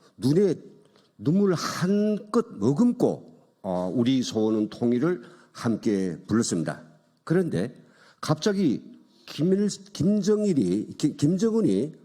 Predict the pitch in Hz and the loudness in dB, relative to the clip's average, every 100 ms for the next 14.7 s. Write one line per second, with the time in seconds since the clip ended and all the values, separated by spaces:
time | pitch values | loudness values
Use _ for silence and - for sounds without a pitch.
0 | _ _ _ - 160 - - 185 202 - | _ _ _ -4 -4 -2 0 0 -2 -2
1 | 254 262 254 220 160 170 147 131 131 127 | 0 0 0 0 0 2 2 2 2 2
2 | 127 98 175 - - - _ - 190 175 | 2 2 0 -6 -20 -20 _ -4 -2 0
3 | 85 143 202 226 226 220 - 98 196 233 | 2 2 2 2 2 0 0 2 2 2
4 | 226 233 226 214 80 - 123 185 196 220 | 0 0 -2 -4 -2 -2 0 2 0 0
5 | 220 208 165 185 - - 180 160 190 180 | 0 0 0 0 -2 -2 -2 0 -2 0
6 | 196 240 226 - - _ _ - 139 151 | 0 -2 -6 -18 -20 _ _ -8 -2 -2
7 | 147 - 165 190 202 175 202 190 170 151 | -2 -2 0 2 0 0 2 2 0 -2
8 | - 147 165 175 - 131 147 165 160 143 | -2 -2 2 0 0 -2 0 0 2 2
9 | 156 143 147 143 104 87 117 165 190 220 | 2 2 2 2 0 0 0 2 2 2
10 | 175 85 98 - - - _ _ _ 180 | 2 2 0 -4 -16 -20 _ _ _ -4
11 | 185 208 - - 220 214 233 208 - 202 | 0 -2 -2 -2 0 0 0 0 0 0
12 | 196 175 180 147 123 - 160 156 151 117 | 2 0 0 0 -2 -2 0 2 2 0
13 | 78 - - - 202 180 101 143 - 247 | -2 -10 -20 -4 0 4 2 2 0 0
14 | 240 233 208 202 190 160 - | 2 2 2 2 2 0 -2